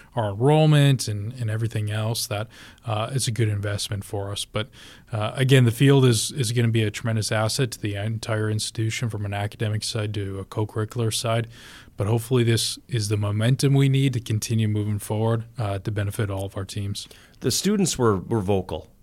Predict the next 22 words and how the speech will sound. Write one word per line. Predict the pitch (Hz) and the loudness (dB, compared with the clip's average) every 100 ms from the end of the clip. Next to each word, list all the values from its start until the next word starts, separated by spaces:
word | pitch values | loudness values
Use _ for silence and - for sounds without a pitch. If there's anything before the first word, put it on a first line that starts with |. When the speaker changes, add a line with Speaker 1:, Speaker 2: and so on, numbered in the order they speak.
| - | -12
Speaker 2:
in, | 101 95 90 - | -6 -4 -4 -4
in | 98 92 | -4 -2
that, | 90 85 _ - | -2 -4 _ -6
and | 101 95 | -4 -2
they | 101 | 0
were, | 98 95 92 - - - - | 2 2 0 -6 -20 -8 0
they, | 110 | 2
they | 113 | 2
played | 110 131 123 | 2 2 2
an | 110 | 2
important | 107 - 117 104 98 | 0 2 0 0 0
role | 98 92 | 0 0
in | |
that | 92 87 | -2 -4
process | - 85 82 87 85 | -6 -6 -4 -6 -8
because | - 90 80 - 87 87 85 90 | -8 -10 -8 -6 -4 -4 -4 -4
they, | 90 87 | -4 -2
they | 87 | -4
s-, | 87 92 - | -2 -4 -4
they | 113 | -4
spoke | 92 - 110 92 92 | -4 -2 -2 -2 -2
out | 85 80 | -4 -6